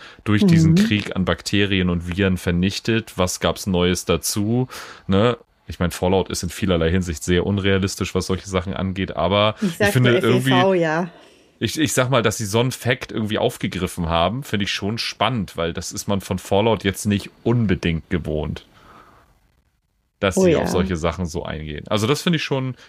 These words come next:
Speaker 1: sehr tragisch und auch seine, seine Frau dann verstorben ist und er dann in Good Springs geblieben ist, das ist schon irgendwie eine, eine schöne Geschichte irgendwie in all der Tragik, ne?
Speaker 2: Es,
Speaker 1: Also
Speaker 2: es gibt ihm auch so viel,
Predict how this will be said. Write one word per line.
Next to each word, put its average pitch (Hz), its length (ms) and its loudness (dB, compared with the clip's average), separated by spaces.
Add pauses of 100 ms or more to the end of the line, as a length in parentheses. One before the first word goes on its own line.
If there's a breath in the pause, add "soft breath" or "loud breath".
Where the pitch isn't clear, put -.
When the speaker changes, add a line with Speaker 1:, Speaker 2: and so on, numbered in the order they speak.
(200 loud breath)
Speaker 1:
sehr 120 240 0
tragisch 131 600 -2
und 110 80 -6
auch 101 80 -6
seine, 107 240 -2
seine 104 200 0
Frau 104 220 0
dann 107 160 2
verstorben 117 560 0
ist 110 140 -6
und 90 100 -2
er 98 140 2
dann 95 100 4
in 90 120 0
Good 101 160 0
Springs - 340 -4
geblieben 104 440 0
ist, 123 300 -2 (320 loud breath)
das - 160 -4
ist 110 80 -4
schon 104 220 2
irgendwie 95 360 0
eine, 85 300 2
eine 92 100 0
schöne 107 400 4
Geschichte 87 460 -2
irgendwie 78 400 -4
in 76 140 -4
all 80 160 -2
der 80 140 -2
Tragik, 76 520 -4
ne? 120 180 -2
Speaker 2:
Es, - 120 -2
Speaker 1:
Also 78 220 -4
Speaker 2:
es 76 40 -4
gibt - 300 -4
ihm 285 120 2
auch 254 140 -2
so 262 220 -2
viel, 240 240 -4